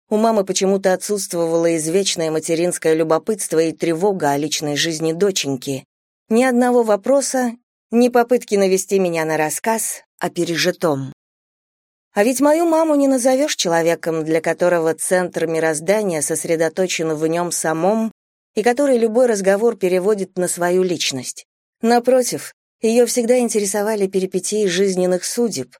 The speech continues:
Она часами внимала чужим исповедям и хорошо понимала, ждут от нее совета или только заинтересованного внимания.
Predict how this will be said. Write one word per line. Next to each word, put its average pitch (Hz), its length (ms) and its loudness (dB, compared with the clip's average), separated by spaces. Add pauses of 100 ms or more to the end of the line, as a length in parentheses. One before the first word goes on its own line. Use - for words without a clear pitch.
(280)
Она 214 260 2
часами 202 480 -2
внимала 165 460 -2
чужим 175 540 -2
исповедям 143 760 -2 (300)
и 190 120 0
хорошо 220 360 0
понимала, 180 800 2 (100)
ждут 180 400 -2
от 170 140 -6
нее 170 180 0
совета 180 720 -2 (360)
или 254 180 2
только 262 320 0
заинтересованного 175 1080 0
внимания. 147 800 -4